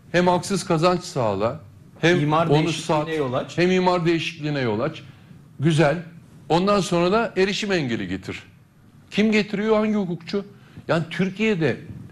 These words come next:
Speaker 1: yukarıdan aşağı bir, e, di-, şey var, yapılanma var. Ve "Ben," diyor, "kaymakamım kardeşim, ben, bana kimse karşı çıkamaz." diyor.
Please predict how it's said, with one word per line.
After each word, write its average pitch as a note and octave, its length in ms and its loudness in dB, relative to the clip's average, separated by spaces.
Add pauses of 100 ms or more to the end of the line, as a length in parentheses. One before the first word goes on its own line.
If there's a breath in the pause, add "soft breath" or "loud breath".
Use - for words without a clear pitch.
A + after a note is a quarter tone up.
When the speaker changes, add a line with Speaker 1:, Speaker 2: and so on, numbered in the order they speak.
(240)
Speaker 1:
yukarıdan D#3 500 0
aşağı D#3 540 2
bir, C3+ 260 -4 (420 loud breath)
e, A2 240 0 (320)
di-, A#2+ 260 -6
şey G#2+ 260 0
var, F2 140 0
yapılanma C3+ 640 0
var. F#3+ 180 2 (440 loud breath)
Ve D3 160 -2
"Ben," D#3 240 2
diyor, C#3 220 0
"kaymakamım C3 640 0
kardeşim, A#2+ 440 -2 (100)
ben, G#2+ 280 -2
bana A2 240 0
kimse C3 300 -4
karşı G#2+ 340 -4
çıkamaz." G#2 500 -4
diyor. E2+ 200 -12